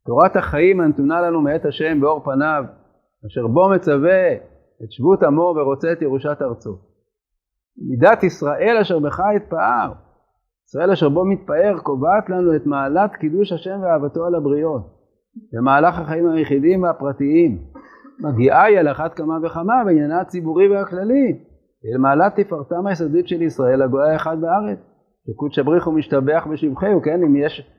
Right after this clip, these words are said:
מושג של ישראל אשר בך אתפאר, אז זה נאמר אפילו על אדם פרטי, שהוא מקדש את השם. ודאי שזה נאמר על כלל ישראל, שהקדוש ברוך הוא משתבח בשבחם של ישראל, אשר פארו עליי ופארי עליו,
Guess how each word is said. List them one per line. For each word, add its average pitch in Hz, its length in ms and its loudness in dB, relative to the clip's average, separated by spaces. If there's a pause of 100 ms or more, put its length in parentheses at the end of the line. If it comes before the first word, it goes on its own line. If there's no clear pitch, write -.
(260)
מושג 165 340 0
של 165 160 4
ישראל 147 420 2
אשר 139 340 -2
בך 135 120 -6 (140)
אתפאר, 139 520 -2 (840)
אז 104 60 -6
זה 127 120 0
נאמר 160 400 4
אפילו 175 280 -2
על 165 80 0
אדם 160 300 -2
פרטי, 156 560 0
שהוא 123 180 -10
מקדש 135 420 -2
את - 40 -4
השם. 135 280 -4 (800)
ודאי 160 280 4
שזה 165 220 2
נאמר 156 220 0
על 175 180 0
כלל 175 260 -4
ישראל, 175 560 0 (680)
שהקדוש 143 840 0
ברוך 170 220 -2
הוא 175 140 -4
משתבח 165 560 0
בשבחם 165 440 -4
של 170 160 -4
ישראל, 170 520 0 (640)
אשר 143 300 2
פארו 147 380 2
עליי 175 300 2
ופארי 160 480 -2
עליו, 180 280 0